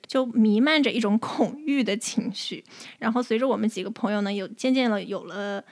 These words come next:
啊，比较稳定的 partner，然后也有一些朋友开始生小孩儿，我们就会对生育有很多思考和焦虑。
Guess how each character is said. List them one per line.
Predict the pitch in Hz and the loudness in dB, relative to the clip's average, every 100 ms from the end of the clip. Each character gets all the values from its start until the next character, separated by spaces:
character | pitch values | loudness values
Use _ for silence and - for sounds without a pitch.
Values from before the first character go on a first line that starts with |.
| - | -18
啊， | - 190 | -4 -2
比 | 240 | 4
较 | 233 | 4
稳 | 269 - | 4 4
定 | 233 | 4
的 | 233 | 4
partner， | 226 302 302 208 | 2 0 2 2
然 | 190 | 0
后 | 196 214 | -2 0
也 | 202 | 0
有 | 196 | -2
一 | 208 | -6
些 | - | -4
朋 | 226 202 | -4 -2
友 | 202 | -4
开 | 233 | -2
始 | 285 | -2
生 | 247 262 | 0 0
小 | - | 0
孩 | - | -2
儿， | 214 247 - - - | -6 -8 -12 -12 2
我 | |
们 | 226 | 2
就 | 240 | 4
会 | 285 | 0
对 | 277 285 285 247 226 | -2 0 0 0 -2
生 | - 269 | 0 2
育 | 285 | 2
有 | 240 220 | 2 0
很 | 214 | -2
多 | 208 202 233 | -2 -2 -2
思 | - | -4
考 | 247 - - | -6 -4 -8
和 | - | -6
焦 | 214 214 240 | 0 2 2
虑。 | 262 208 | 0 -4